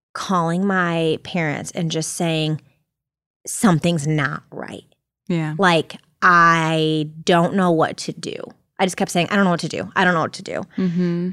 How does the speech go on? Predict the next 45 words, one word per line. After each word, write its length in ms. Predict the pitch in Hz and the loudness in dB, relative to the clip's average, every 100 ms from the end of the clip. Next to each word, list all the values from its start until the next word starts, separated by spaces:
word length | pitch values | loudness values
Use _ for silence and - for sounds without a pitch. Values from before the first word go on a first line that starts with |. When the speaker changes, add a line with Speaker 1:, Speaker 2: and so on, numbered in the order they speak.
| - | 2
Speaker 1:
And 100 | 214 | 2
everything 360 | 202 247 262 | 4 4 2
felt 320 | 214 196 185 190 | 2 2 0 0
really 380 | 202 196 202 196 | -2 0 0 0
big, 640 | 170 190 170 170 165 170 | -2 0 2 2 0 -2
and 560 | - 175 165 165 170 170 _ _ _ _ - | -4 -2 -2 -4 -4 -6 _ _ _ _ -8
I 100 | 196 | 0
didn't 260 | 202 202 | 2 0
feel 120 | - 82 | 0 -4
like 140 | - | -2
I 60 | 175 | -2
had 260 | 175 170 | 0 0
the 80 | 180 | -2
tools, 480 | - 190 208 226 175 | -4 -2 0 0 0
and 100 | 185 | 0
I 60 | |
didn't, 300 | 196 311 277 | 0 0 2
I 80 | 202 | 2
didn't 180 | 214 240 | 4 4
know 140 | 202 | 4
what 100 | 185 | 4
was 100 | - | 2
happening 440 | 165 165 - 95 - | -2 -2 -2 -8 -6
to 80 | 196 | -2
Speaker 2:
Yeah. 240 | 180 165 | 0 0
Speaker 1:
me. 40 | 156 | -2
And 80 | 196 | -2
so 100 | 185 | 0
I 100 | 170 | 0
think 320 | 175 180 - | 0 -4 -2
the, 260 | - 139 139 | -2 0 -2
the 120 | - 165 | -4 -8
fear 340 | - 170 151 | -2 0 0
of 140 | 165 | -2
that, 160 | 170 - | -4 -6
there's 140 | 151 175 | -4 -4
a 40 | |
lot 120 | 120 | -4
of 80 | 165 | -6
fear 260 | - 151 127 | -4 -4 -2
when 80 | 120 | -6
I 80 | 180 | -8
think 200 | - - | -10 -10
about 240 | - - | -10 -8
that. 220 | - - | -8 -8